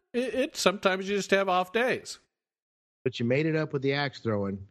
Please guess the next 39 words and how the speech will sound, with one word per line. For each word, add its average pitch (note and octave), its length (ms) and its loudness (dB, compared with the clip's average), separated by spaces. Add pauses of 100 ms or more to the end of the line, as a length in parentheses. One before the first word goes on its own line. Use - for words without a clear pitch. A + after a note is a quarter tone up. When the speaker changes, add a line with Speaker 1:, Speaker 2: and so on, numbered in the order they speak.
(100)
Speaker 2:
'cause G#2 140 -2
you G2+ 60 -4
got A#2 220 0
the A2+ 80 -6
skills B2 360 0
on B2 60 -2
the A#2+ 100 -2
axe A2 240 -4
throw. G2+ 160 0
'Cause C3 240 -2 (440)
they E3+ 180 4
had F#3 260 -2
two F#3 140 0
different E3 340 -2
types D3 320 -2
of B2 160 -2
axe A2 280 -4
throwings. E2 380 -4
They B2+ 140 0
had C3+ 180 2
a A2+ 60 -2
two-handed D#3 1000 0 (720)
over C3+ 220 2
the B2 100 0
head B2 320 0
axe G#2+ 280 -4
throwing G2 520 -2 (960)
that C3 100 4
was A#2+ 360 0
like B2 200 0
a A#2+ 120 0
full-size D3 680 0
axe A#2+ 320 -2
that A#2+ 200 -8
you B2+ 100 0
would A2+ 180 -2
cut C3 240 -2
wood A#2 240 0
with, D#2+ 220 -10